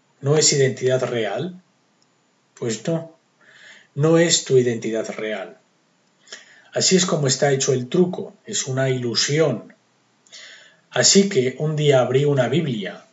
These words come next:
y en las primeras páginas había formularios donde puedes registrar el mismo tipo de eventos. Esto me sorprendió a mí.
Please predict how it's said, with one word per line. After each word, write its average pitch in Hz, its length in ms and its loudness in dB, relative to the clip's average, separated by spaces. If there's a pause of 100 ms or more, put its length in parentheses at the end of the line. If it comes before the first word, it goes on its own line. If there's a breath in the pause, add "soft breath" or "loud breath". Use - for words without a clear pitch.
y 110 100 -10
en 107 60 -6
las 110 140 -6
primeras 135 420 -4
páginas 131 560 -4
había 123 240 -4
formularios 131 800 0
donde 123 220 -6
puedes 143 280 -4
registrar 131 480 -8
el 131 140 -4
mismo 127 340 -6
tipo 113 300 -8
de 110 140 -4
eventos. 165 720 -8 (120)
Esto - 260 -8
me 151 100 -6
sorprendió 107 580 -10
a 110 40 -8
mí. 147 220 -10